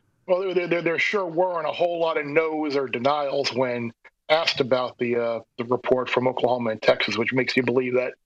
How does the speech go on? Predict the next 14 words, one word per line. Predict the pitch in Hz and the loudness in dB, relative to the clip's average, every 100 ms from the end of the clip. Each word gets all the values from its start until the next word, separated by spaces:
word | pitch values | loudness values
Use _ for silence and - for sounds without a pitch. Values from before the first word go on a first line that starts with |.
| - - - | -8 -8 2
there | 131 131 | 2 2
is | 127 | 0
something | 143 120 120 | 0 0 0
to | - 143 139 | 0 0 -2
it. | - | -4
And, | 185 | -2
and | 180 - | 0 0
I, | 190 208 262 - _ _ _ _ _ - | 0 0 0 -8 _ _ _ _ _ 0
I | - | 0
just | 214 262 226 - 120 | 2 0 -2 -4 0
don't | 170 - - 117 | 0 0 -10 -6
get | 120 143 | -2 0
it | 170 - - | -2 -6 -6
from | - 151 139 127 123 | 0 0 0 -2 -4